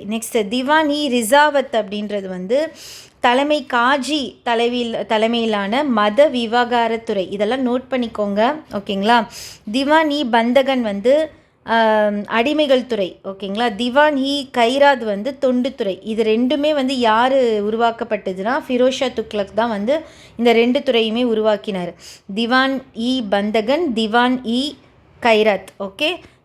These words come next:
திவான் இ கோஹின்றது வந்து விவசாயத்துறை. இது வந்து நம்ம புக்லயே இருக்கு, ஓகேங்களா? So, இது வந்து யாரு ஸ்டார்ட் பண்ணாங்கன்னா, ம், ஆ, முகமது பின் துக்ளக் தான் வந்து இது உருவாக்கினார், சரிங்களா?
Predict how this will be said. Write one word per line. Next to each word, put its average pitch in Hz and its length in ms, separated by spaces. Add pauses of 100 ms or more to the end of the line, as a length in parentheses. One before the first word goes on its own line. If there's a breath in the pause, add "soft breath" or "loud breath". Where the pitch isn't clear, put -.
திவான் 311 380
இ 302 220 (120)
கோஹின்றது 269 640
வந்து 233 320
விவசாயத்துறை. 247 760
இது 262 180
வந்து 214 160
நம்ம 247 200
புக்லயே 220 460
இருக்கு, 208 360 (100)
ஓகேங்களா? 190 520 (880 loud breath)
So, - 180
இது 302 200
வந்து 302 200
யாரு 285 300
ஸ்டார்ட் 262 360
பண்ணாங்கன்னா, 240 500 (220)
ம், 247 160
ஆ, 220 220
முகமது 247 420
பின் 233 180
துக்ளக் 214 400
தான் 240 180
வந்து 226 240
இது 214 160
உருவாக்கினார், 190 640 (220)
சரிங்களா? 220 400